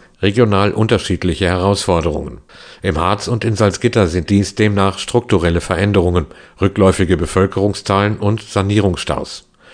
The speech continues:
Vom Bauministerium hieß es auf Anfrage des N D R, man setze sich mit Förderprogrammen für die Sanierung von Bestandsgebäuden ein. Darüber hinaus würden auch Neubauvorhaben unterstützt, um die Wohnungsnachfrage in Wachstumsregionen zu decken.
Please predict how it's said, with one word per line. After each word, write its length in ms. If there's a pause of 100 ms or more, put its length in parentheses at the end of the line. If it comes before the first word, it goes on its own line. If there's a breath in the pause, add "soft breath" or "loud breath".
(300 loud breath)
Vom 180
Bauministerium 880
hieß 220
es 100
auf 220
Anfrage 420
des 200
N 120
D 120
R, 240 (440 loud breath)
man 160
setze 240
sich 220
mit 120
Förderprogrammen 800
für 160
die 120
Sanierung 500
von 180
Bestandsgebäuden 840
ein. 240 (580 loud breath)
Darüber 320
hinaus 480
würden 220
auch 200
Neubauvorhaben 920
unterstützt, 600 (300 loud breath)
um 120
die 140
Wohnungsnachfrage 880
in 180
Wachstumsregionen 960
zu 140
decken. 400